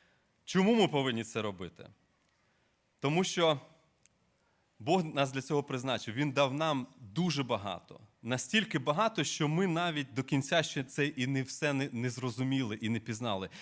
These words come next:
І я вам скажу: життя нашого не вистачить для того, щоб побачити і зрозуміти,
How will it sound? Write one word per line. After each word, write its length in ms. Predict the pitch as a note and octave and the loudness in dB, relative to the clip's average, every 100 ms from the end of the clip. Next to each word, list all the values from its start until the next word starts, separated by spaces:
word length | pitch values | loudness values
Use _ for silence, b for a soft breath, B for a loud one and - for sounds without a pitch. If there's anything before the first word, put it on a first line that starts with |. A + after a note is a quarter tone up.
| B | B
І 80 | A2+ | 6
я 80 | D#3 | 6
вам 100 | E3 | 6
скажу: 280 | E3+ D#3+ D#3+ | 2 0 2
життя 380 | D#3+ D3+ F#3 | 0 0 -2
нашого 360 | F3 D3 - B2+ | 0 -2 -4 -2
не 120 | B2+ | -2
вистачить 480 | C3 F#3 - C3+ G#2+ | -2 -4 -4 -8 -6
для 120 | A2+ | -8
того, 260 | A2 D3 C#3+ | -4 -2 -2
щоб 420 | - B2+ B2 A2 B B B | -4 -4 -4 -6 B B B
побачити 680 | - A#2 C#3+ F3+ - C3+ B2 | 0 4 6 4 4 -2 -2
і 60 | G#2+ | -2
зрозуміти, 640 | B2 A#2 C3 D#3+ D#3+ | -2 -2 0 0 0